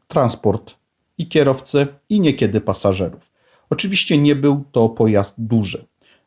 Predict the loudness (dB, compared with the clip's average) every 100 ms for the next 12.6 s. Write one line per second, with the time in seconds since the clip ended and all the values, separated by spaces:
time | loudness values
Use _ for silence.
0 | -4 0 2 2 0 0 0 0 -2 0
1 | 2 0 2 0 0 -2 -2 -2 -2 -2
2 | -6 _ _ _ -2 2 2 0 -2 0
3 | 0 0 0 -2 0 -2 0 -4 -2 0
4 | -2 -2 -6 -6 _ _ -2 0 0 0
5 | -2 -2 -2 2 2 -2 -20 -4 0 2
6 | 0 0 0 0 -2 -4 -8 -2 -2 0
7 | -2 -4 -4 -4 -2 -8 -6 -6 -8 -12
8 | -20 _ _ _ _ _ _ _ _ _
9 | _ _ -2 0 2 2 0 2 0 0
10 | 2 4 4 4 2 0 0 0 0 -2
11 | 0 2 2 2 0 0 0 0 0 0
12 | -2 -2 0 2 2 0